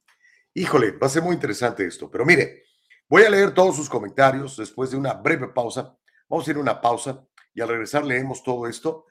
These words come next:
y también le voy a platicar de lo que vamos a hablar inmediatamente después, porque Trump ya acusó a Biden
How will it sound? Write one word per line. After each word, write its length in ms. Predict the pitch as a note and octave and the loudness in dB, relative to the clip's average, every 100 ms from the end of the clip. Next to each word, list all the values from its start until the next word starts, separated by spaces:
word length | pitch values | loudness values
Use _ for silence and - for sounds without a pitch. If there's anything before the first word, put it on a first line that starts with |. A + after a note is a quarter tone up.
| _ | _
y 140 | - D3 | -10 0
también 420 | C3+ B2 D3+ D#3 | 0 2 -2 -2
le 60 | |
voy 160 | A#2 C3 | -6 -6
a 100 | C3+ | -8
platicar 640 | G2 - - C3 B2+ - _ _ - | -10 -14 -10 -8 -8 -10 _ _ -14
de 80 | G2+ | -12
lo 80 | |
que 100 | G2+ | -6
vamos 260 | A2+ C#3+ C3+ | -6 -6 -6
a 20 | |
hablar 240 | G2+ A#2+ C3 | -6 -6 -8
inmediatamente 800 | A#2+ G2 - B2 B2 C3+ C3+ G#2 | -10 -10 -8 -4 -4 -6 -12 -14
después, 500 | E2 - F#3 G#3+ C#3+ | -14 -6 -2 -2 -2
porque 480 | B2 - - - _ _ _ _ _ - | -12 -12 -14 -16 _ _ _ _ _ 2
Trump 360 | D#3 E3 G3 - _ _ _ _ | 6 6 4 -6 _ _ _ _
ya 180 | G#2+ A2 | -4 -4
acusó 360 | - C3 C#3 | -4 -6 -2
a 180 | C#3+ B2+ | 0 0
Biden 360 | A#2 C3 F3 | 0 -6 -8